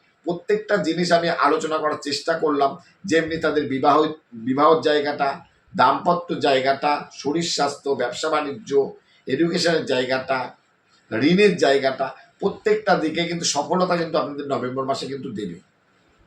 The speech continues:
আর এই সফলতাগুলো যেন মা-, ম্যাক্সিমাম ধনুরাশির জাতক জাতিকারা পান, তাদের জন্যই বলা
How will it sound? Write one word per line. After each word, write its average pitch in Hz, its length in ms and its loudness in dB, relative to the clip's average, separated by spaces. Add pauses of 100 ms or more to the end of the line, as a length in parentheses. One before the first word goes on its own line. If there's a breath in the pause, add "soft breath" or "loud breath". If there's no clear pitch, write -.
(260)
আর 127 100 -2
এই 175 80 4
সফলতাগুলো 190 760 2
যেন 196 160 4
মা-, 160 340 -2 (140)
ম্যাক্সিমাম 202 480 4 (180)
ধনুরাশির 165 420 -2
জাতক 147 220 -2
জাতিকারা 143 380 -4
পান, 196 380 2 (360 soft breath)
তাদের 170 340 2
জন্যই 240 320 4
বলা 170 320 4